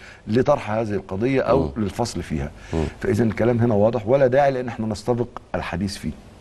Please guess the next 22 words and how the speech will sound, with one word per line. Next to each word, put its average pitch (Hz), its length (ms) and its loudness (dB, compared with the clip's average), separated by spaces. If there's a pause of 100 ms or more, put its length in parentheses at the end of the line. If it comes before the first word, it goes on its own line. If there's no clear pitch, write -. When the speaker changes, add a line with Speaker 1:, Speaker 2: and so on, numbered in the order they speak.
(140)
Speaker 2:
تمام، 80 260 2 (400)
تمام. 78 200 2 (500)
Speaker 1:
وبعدين 143 440 4
مهم 208 420 2
ليه 185 200 6
زي 170 100 0
بتقول 143 280 -4
حضرتك 127 420 -2
للناس، 117 360 0
لأنه 131 340 2
أنا 151 160 2 (440)
القصة 170 520 2
طبعًا 151 440 2
أنا 143 240 0 (480)
مفيش 196 300 2
شك 170 220 2 (100)
لازم 165 340 0
يكون 156 200 -2
واضح 139 380 2
عند 107 180 -2
المواطن 95 380 -2
المصري. 78 400 -8